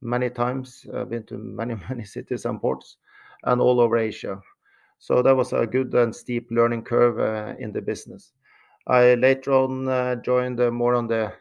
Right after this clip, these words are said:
banking side. So I joined Carnegie back in two thousand five. And the whole idea when I joined was to start a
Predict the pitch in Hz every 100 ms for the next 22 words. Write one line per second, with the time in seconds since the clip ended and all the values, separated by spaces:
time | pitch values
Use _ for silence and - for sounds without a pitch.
0 | _ _ _ _ _ 117 120 131 135 -
1 | 139 156 190 - 120 104 117 113 113 -
2 | 113 117 117 127 135 135 _ _ - 123
3 | 123 113 113 117 117 113 101 123 127 156
4 | 156 _ _ _ _ _ 131 131 123 139
5 | 135 127 127 131 127 - 131 120 113 123
6 | 127 143 139 _ _ _ - 127 - 123
7 | 110 - 120 123 123 - 117 104